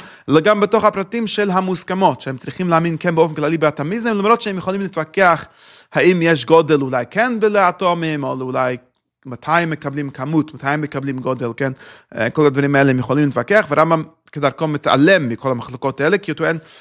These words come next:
שעדיין יש משהו משותף שמאחד את כולם, שהם כולם צריכים, כן? בגלל שהוא טוען שהתמונת עולם שלהם היא קוהרנטית בתוכה, אז לכן הוא צריך להתעלם, הוא צריך לקחת פחות ברצינות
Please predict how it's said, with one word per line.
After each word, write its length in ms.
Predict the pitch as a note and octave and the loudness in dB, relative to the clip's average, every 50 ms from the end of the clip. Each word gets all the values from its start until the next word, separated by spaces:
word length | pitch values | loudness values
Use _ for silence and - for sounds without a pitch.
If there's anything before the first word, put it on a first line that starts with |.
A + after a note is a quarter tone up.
| - _ _ | -20 _ _
שעדיין 1040 | - - - D3+ D3+ D#3 D#3 - _ _ _ _ - C3+ C3 C3 E3 F3+ G3 G3 F#3 | -12 -4 0 2 2 2 2 -2 _ _ _ _ -6 -6 0 2 4 4 4 2 2
יש 220 | F3+ F3 D#3+ - | 0 -2 -2 0
משהו 260 | E3 D#3+ D#3+ - - D#3+ | -2 -2 -2 -2 -6 -6
משותף 560 | D#3 C#3+ - C#3 B2+ _ _ - D#3 B2+ A#2 | -6 -6 -6 -8 -12 _ _ -2 -2 -2 -2
שמאחד 480 | - - C3+ B2 A#2+ A2+ - C#3+ C#3 C#3 | -4 -10 -6 -6 -6 -6 -4 -6 -4 -4
את 140 | C3 - - | -4 -6 -6
כולם, 340 | - C3 B2+ D3+ E3+ F#3 | -8 0 2 2 2 2
שהם 200 | E3 - D3+ C#3+ | 0 -6 -8 -8
כולם 260 | C3+ - C#3+ D3+ D3 C#3 | -4 0 2 2 2 2
צריכים, 500 | - - C#3 A#2+ - - B2 G2+ G2 - | -2 -8 -10 -10 -12 -12 -12 -12 -12 -12
כן? 200 | - C3 C#3 C#3 | -8 -8 -6 -6
בגלל 540 | B2 A#2+ A2+ A2 B2 C3 D#3 F#3+ G3+ G3+ F#3+ | -6 -6 -6 -4 -4 2 4 4 4 4 2
שהוא 180 | D#3+ - E3 D3+ | 0 -4 -6 -6
טוען 320 | - D3+ C#3+ D#3 D3+ C3 A#2 _ - - - - _ | -2 0 2 2 2 0 -2 _ -18 -20 -20 -20 _
שהתמונת 960 | - - D3 C#3+ C#3 - - - - _ - C#3+ D3+ - - D3+ D#3+ E3+ E3+ E3 | -8 -2 0 0 0 0 -2 -12 -20 _ -8 -8 -8 -8 -4 0 0 0 0 0
עולם 240 | D#3+ D#3 D#3+ D#3 | 2 2 2 2
שלהם 280 | C#3 - D#3 D#3 D3+ D3 C#3+ | 0 -2 0 2 2 2 4
היא 160 | F3 G3+ F#3+ | 2 2 2
קוהרנטית 580 | G3 - F3 D#3+ E3 E3+ E3+ D#3+ E3+ D#3 - _ _ - | 2 4 4 6 6 4 2 0 -4 -6 -8 _ _ -10
בתוכה, 680 | D3+ D3 - - E3+ - - - D3+ D#3 F3+ A3 C#4 D4+ C#4+ _ _ _ _ _ _ _ - | -10 -6 0 2 0 0 2 0 2 2 4 4 2 0 -4 _ _ _ _ _ _ _ -10
אז 120 | D3 D3 D3 | -6 -6 -4
לכן 220 | C#3+ - G#3 A3 | -2 0 2 2
הוא 100 | G#3+ G3+ | 2 0
צריך 280 | - - G3 G3+ - G3 | 0 0 -2 0 0 0
להתעלם, 680 | G3 F#3+ - F#3 E3 D#3+ E3 E3 F#3 G3+ F#3 F3+ F3+ - | -4 -2 0 2 2 4 4 4 4 4 4 2 2 -2
הוא 100 | - D#3+ | -6 -8
צריך 180 | - E3+ D3+ D#3 | -8 -6 -6 -6
לקחת 320 | E3 - F3+ D#3+ D#3 D3 | -6 -4 -4 -6 -4 -6
פחות 260 | E3 D3+ F#3+ A#3 F#3+ | -6 -2 -2 -2 0
ברצינות 460 | F#3 F3+ - - E3+ E3 E3 E3+ E3 | -2 -4 -4 -2 -6 -4 -4 -4 -6